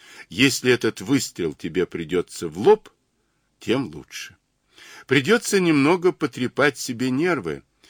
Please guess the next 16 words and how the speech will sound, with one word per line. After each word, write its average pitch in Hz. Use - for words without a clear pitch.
в 95
объяснениях 117
с -
милицией, 92
но 92
особых 98
треволнений 80
не 104
будет. 82
Нас 139
ничто 117
не 165
связывает. 113
Невозможно 131
будет 143
доказать, 90